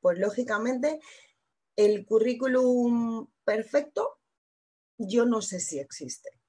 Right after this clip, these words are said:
Es decir, existen currículums muy buenos, existen currículums excelentes, existen currículums que impactan,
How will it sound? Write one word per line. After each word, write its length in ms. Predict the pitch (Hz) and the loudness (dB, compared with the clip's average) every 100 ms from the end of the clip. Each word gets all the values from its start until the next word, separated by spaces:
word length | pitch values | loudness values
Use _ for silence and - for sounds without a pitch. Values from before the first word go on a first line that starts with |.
| _ _ _ _ _ | _ _ _ _ _
Es 160 | 208 190 | -6 -4
decir, 340 | 185 170 - | -6 -6 -10
existen 500 | 196 - 240 320 311 - | -12 -8 -6 -4 -4 -2
currículums 500 | 233 247 285 262 240 | -2 0 0 0 -2
muy 180 | 226 | -2
buenos, 540 | 185 143 101 - - _ | 2 0 0 -10 -18 _
existen 520 | 190 - 214 208 220 | -12 -8 -6 -4 -4
currículums 500 | 214 208 214 254 247 - | -4 -4 -2 -2 -4 -10
excelentes, 760 | 190 - 190 185 165 - - _ - - _ | -14 -6 0 0 0 -8 -10 _ -20 -20 _
existen 500 | 190 190 233 247 247 | -6 -2 -2 0 0
currículums 600 | 226 226 233 285 285 - | 0 -2 -2 -2 -2 -4
que 100 | - | -6
impactan, 800 | 180 170 - 165 - _ 131 147 | -6 -6 -4 -6 -6 _ -10 -10